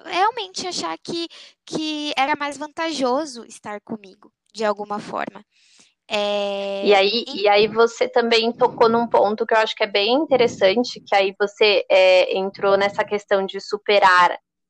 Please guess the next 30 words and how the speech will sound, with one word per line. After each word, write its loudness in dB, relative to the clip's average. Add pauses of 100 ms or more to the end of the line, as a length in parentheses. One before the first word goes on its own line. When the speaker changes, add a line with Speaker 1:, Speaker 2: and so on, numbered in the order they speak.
(200)
Speaker 2:
é, 2
as, 4
as -2
suas 4
expectativas -2
que -14
você -4
mesmo 0
colocava, 2
mas 0
eu 4
acho -2
que -6
muito -2
do 2
que -2
as -2
pessoas 2
já, 2
que -6
aquela, 2
aquele -6
círculo 0
de 0
amigos -2
que -20
todo 2
mundo 0
colocava, 2
né? 0